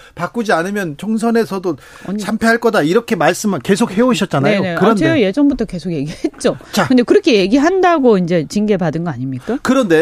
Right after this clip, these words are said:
Speaker 2: 네.
Speaker 1: 네, 징계까지 받았군요.
Speaker 2: <laughs>
Speaker 1: 그런데요.
Speaker 2: 그렇게 얘기한다고.
Speaker 1: 근데 의원님 주장대로 그러면 김기현도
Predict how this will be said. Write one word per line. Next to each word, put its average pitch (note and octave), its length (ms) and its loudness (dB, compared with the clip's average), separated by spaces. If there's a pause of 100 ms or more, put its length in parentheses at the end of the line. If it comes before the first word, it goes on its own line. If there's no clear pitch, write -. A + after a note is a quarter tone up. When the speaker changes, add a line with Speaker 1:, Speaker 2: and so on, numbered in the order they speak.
Speaker 2:
네. D#3+ 100 0
Speaker 1:
네, G#3 260 4
징계까지 A3 480 2
받았군요. C3+ 580 0 (120)
Speaker 2:
<laughs> F#3+ 120 -2
Speaker 1:
그런데요. G3 600 4 (220)
Speaker 2:
그렇게 G#3+ 340 2
얘기한다고. F#3 380 0
Speaker 1:
근데 D#3+ 120 2
의원님 C4 400 4
주장대로 F3+ 840 -2
그러면 A#3+ 560 0
김기현도 B3 920 0